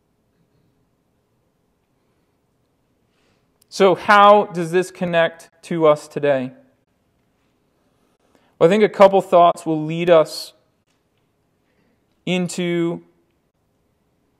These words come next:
these suggestions. As we consider the created order, one of the things that I do think we need to consider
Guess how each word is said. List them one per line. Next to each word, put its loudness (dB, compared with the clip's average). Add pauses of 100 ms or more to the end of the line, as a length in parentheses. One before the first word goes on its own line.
(220)
these -8
suggestions. -2 (4000)
As -10
we -2
consider 0
the -10
created -4
order, -2
one -4
of -6
the -8
things -8
that -6
I 2
do -8
think -12
we -10
need -14
to -14
consider -12